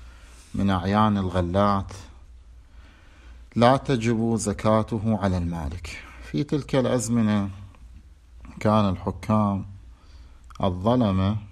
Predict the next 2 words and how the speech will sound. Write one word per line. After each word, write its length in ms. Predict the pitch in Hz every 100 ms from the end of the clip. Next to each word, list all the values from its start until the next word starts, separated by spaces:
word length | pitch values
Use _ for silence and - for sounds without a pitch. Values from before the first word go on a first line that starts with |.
| - - - - - - - - - - - - - - - - - - - -
أو 220 | 143 139 175
غيرهم 460 | - 78 87 107